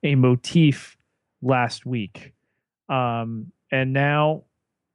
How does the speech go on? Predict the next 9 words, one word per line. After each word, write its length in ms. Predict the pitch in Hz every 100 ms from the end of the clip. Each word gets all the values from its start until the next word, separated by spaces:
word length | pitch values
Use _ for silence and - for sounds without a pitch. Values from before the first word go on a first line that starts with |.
| _ _ -
Ward 680 | 151 131 147 151 151 151 143 _ _ -
will 200 | 143 139
be 460 | 131 135 127 131 -
having 440 | - 139 143 147
to 40 | 131
get 220 | 131 135
along 440 | 131 127 131 131
without 360 | 123 120 117 110
Garrett. 480 | 139 127 117 117